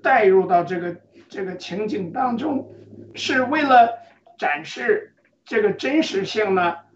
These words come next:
还是有什么其他的一些想法？好，我，<laughs> 我就这么一个问题啊，我不知道，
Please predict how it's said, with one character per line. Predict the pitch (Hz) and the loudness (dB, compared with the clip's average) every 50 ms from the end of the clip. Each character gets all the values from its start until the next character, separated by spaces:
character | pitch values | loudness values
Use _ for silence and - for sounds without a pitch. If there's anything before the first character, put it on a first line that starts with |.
| _ _ _ | _ _ _
还 | - - - 208 | -4 -2 -2 -2
是 | 196 226 226 214 214 208 196 190 - | -2 0 2 2 4 4 2 -2 -4
有 | 233 190 185 175 | -8 -12 -12 -12
什 | 156 - - 190 | -12 -10 -6 -6
么 | 190 208 | -6 -6
其 | 190 - - - - | -6 -6 -6 -6 -6
他 | - - - 285 240 196 | -6 -4 0 2 2 4
的 | - 202 175 | 4 2 2
一 | 156 | 0
些 | - 196 190 | -2 -6 -12
想 | - - - - 143 - | -12 -14 -16 -18 -18 -16
法？ | - - - - _ _ _ _ _ _ _ _ _ _ | -16 -16 -18 -18 _ _ _ _ _ _ _ _ _ _
好， | - - 160 160 160 - - - | -18 -14 -10 -10 -10 -10 -10 -8
我， | 220 190 175 151 - - - 143 - - | -4 -4 -2 -2 -2 -2 -4 -4 -6 -10
<laughs> | - - - - - - - | -18 -20 -20 -20 -20 -20 -14
我 | 233 214 170 | -10 -8 -4
就 | 143 185 196 190 | 0 2 2 4
这 | 185 196 | 4 2
么 | 202 185 175 | 2 2 2
一 | 175 | 2
个 | 180 190 | 4 4
问 | 190 190 190 170 160 | 4 6 4 2 0
题 | 151 139 139 | -4 -12 -12
啊， | - - - 117 - | -12 -10 -10 -10 -10
我 | - - 175 | -10 -10 -10
不 | 156 - | -8 -6
知 | 196 190 185 | -4 -2 0
道， | 196 190 175 160 - - | 2 2 0 0 -4 -12